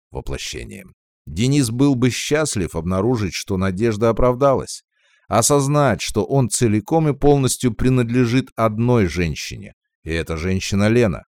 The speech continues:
что все его мысли и чувства только с ней. Он хотел бы отдать ей любовь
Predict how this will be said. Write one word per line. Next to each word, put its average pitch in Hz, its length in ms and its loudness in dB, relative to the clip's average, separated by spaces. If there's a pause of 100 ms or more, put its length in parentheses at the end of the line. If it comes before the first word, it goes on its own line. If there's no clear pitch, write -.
(220)
что - 260 -2
все 147 340 2
его 127 200 4
мысли 117 460 0
и 76 120 -6
чувства 120 480 -2
только 113 460 0
с - 160 -6
ней. 67 300 -8 (420)
Он 135 160 2
хотел 147 520 0
бы 95 180 -2
отдать 101 420 -2
ей 98 140 0
любовь 92 420 0